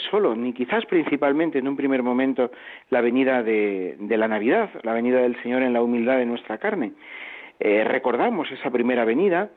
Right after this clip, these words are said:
y de hecho sí, las ferias mayores del Adviento, la última semana, eh, nos hace mirar más, eh, directamente a ese acontecimiento del Dios que se hace hombre, que se hace carne en un niño en el portal de Belén.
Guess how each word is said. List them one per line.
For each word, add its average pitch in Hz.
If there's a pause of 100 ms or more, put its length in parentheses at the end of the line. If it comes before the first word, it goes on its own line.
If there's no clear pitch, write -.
(160)
y 117
de 113
hecho 123
sí, 226
las 110
ferias 127
mayores 120
del 117
Adviento, 143
la 139
última 120
semana, 185 (440)
eh, 98
nos 113
hace 143
mirar 151
más, 135 (120)
eh, 113
directamente 127 (280)
a 123
ese 131
acontecimiento 120 (340)
del 113
Dios 131
que 123
se -
hace 127
hombre, 120 (240)
que 110
se -
hace 127
carne 131
en 117
un 123
niño 135
en 113
el 107
portal 123
de 117
Belén. 117